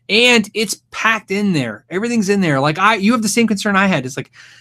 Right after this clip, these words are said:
how do they get everything so close to each other without damaging each other with all that radiant heat and all that problems? So Billy, you give me a time frame, or if somebody else suggests a time frame.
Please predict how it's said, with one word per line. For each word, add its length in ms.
how 200
do 60
they 100
get 120
everything 260
so 440
close 460
to 80
each 120
other 140
without 260
damaging 540
each 160
other 160
with 180
all 140
that 160
radiant 420
heat 320
and 80
all 100
that 120
problems? 340
So 160
Billy, 280
you 160
give 140
me 100
a 60
time 280
frame, 400
or 60
if 120
somebody 220
else 140
suggests 320
a 40
time 220
frame. 240